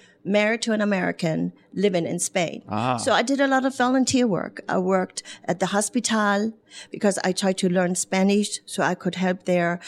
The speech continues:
Speaker 1: I did babysitting. I did just some art and craft shows and stuff like this. But I truly enjoyed Spain. It was
Speaker 2: Hmm.
Speaker 1: very, very pretty. It was really nice. Yes.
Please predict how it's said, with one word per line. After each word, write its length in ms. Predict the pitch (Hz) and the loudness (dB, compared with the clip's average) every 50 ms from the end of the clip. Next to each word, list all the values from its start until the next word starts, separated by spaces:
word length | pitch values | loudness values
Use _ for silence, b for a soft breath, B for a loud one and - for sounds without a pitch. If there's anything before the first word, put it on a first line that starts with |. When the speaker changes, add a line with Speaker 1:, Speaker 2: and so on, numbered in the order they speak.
| B B B | B B B
Speaker 1:
I 100 | B 170 | B -2
did 240 | 170 - 175 165 - | -2 0 -2 -2 0
babysitting. 880 | - 202 214 190 208 196 - - 202 185 180 190 185 180 180 185 185 180 - B B B B B B - - _ - | 2 2 2 2 0 -2 0 0 0 2 2 2 2 0 0 -2 -4 -6 -8 B B B B B B -20 -12 _ -4
I 60 | 208 | -2
did 200 | 202 185 202 180 | 0 0 0 0
just 300 | - - 185 175 - - | -2 -4 -2 -2 -2 0
some 200 | - 185 180 170 - - - | 0 -2 -2 -2 -4 -4 -2
art 180 | 135 190 185 | -2 -2 -2
and 140 | - 165 160 | -2 -4 -6
craft 400 | - - 208 185 202 196 - - | -4 -2 -2 -2 -2 -2 -4 -6
shows 400 | - - 190 175 175 180 180 - | -2 0 2 2 2 0 0 -2
and 80 | 170 175 | -4 -4
stuff 240 | - - 175 175 - | -2 -2 -4 -2 -2
like 220 | 180 175 170 175 | -2 -2 -2 -2
this. 340 | - 170 170 175 180 - - B B B B B B B - | 0 0 0 0 -2 -4 -6 B B B B B B B -2
But 120 | 190 196 | 0 2
I 120 | 175 175 | 2 2
truly 500 | 180 - - - 254 240 240 208 180 - | 0 0 -2 0 2 2 4 4 2 2
enjoyed 480 | 170 170 175 175 170 170 165 160 160 - - _ _ _ _ _ _ _ - | 2 0 0 0 0 0 0 0 -2 -4 -8 _ _ _ _ _ _ _ -8
Spain. 480 | - - - - - 165 156 - 120 120 | -6 -6 -2 -2 0 -2 -2 -2 -4 -4
It 80 | 117 | -4
was 140 | 143 135 127 | -2 -2 -2
Speaker 2:
Hmm. 60 | 110 | 0
Speaker 1:
very, 260 | 101 190 185 170 160 160 | 0 0 2 2 0 -2
very 260 | - 147 151 147 151 | -2 -4 -4 -4 -4
pretty. 460 | 151 - - 175 147 135 - - - _ _ | -6 -6 -6 -6 -6 -6 -8 -8 -12 _ _
It 60 | - 165 | -8 -6
was 220 | 165 170 165 - 190 196 | -6 -6 -6 -8 -8 -6
really 320 | 180 196 190 156 170 170 | -4 -2 -2 -2 -4 -4
nice. 440 | - - - - - - - - - | -6 -8 -8 -10 -10 -12 -12 -12 -10
Yes. 540 | 143 147 160 - - - - - - - | -8 -6 -6 -6 -6 -8 -8 -8 -10 -10